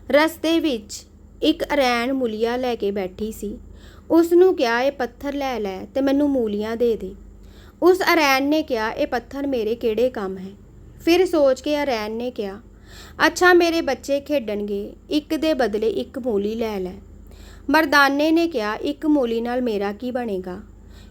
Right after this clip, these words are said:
ਫਿਰ ਹਲਵਾਈ ਦੀ ਦੁਕਾਨ ਪਰ ਗਿਆ। "ਸੇਠ ਜੀ,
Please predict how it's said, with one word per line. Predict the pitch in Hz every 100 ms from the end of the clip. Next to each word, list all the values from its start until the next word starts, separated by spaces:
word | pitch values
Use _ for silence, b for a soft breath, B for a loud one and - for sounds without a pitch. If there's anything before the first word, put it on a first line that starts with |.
| -
ਫਿਰ | 339 359
ਹਲਵਾਈ | 349 349 339 320 254
ਦੀ | 233 269
ਦੁਕਾਨ | 285 277 226 220
ਪਰ | 220 254 240
ਗਿਆ। | 214 196 208
"ਸੇਠ | 208 240 220 220
ਜੀ, | 240 208 220